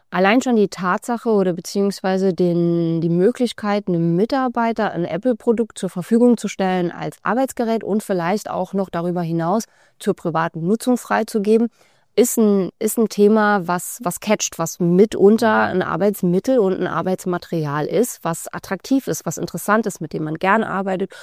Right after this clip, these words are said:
und mit ma-, womit man dem Mitarbeiter A, eine Freude macht oder ihn vielleicht sogar, ähm, ein Stück weit mehr beeindrucken kann als mit einem anderen Gerät. Von daher ist das Thema Apple im Unternehmen allein schon aus,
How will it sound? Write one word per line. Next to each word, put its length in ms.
und 140
mit 120
ma-, 220
womit 260
man 140
dem 100
Mitarbeiter 640
A, 120
eine 140
Freude 340
macht 300
oder 260
ihn 160
vielleicht 460
sogar, 300
ähm, 640
ein 160
Stück 220
weit 220
mehr 240
beeindrucken 640
kann 260
als 300
mit 220
einem 400
anderen 420
Gerät. 400
Von 160
daher 320
ist 120
das 120
Thema 440
Apple 200
im 120
Unternehmen 640
allein 360
schon 180
aus, 300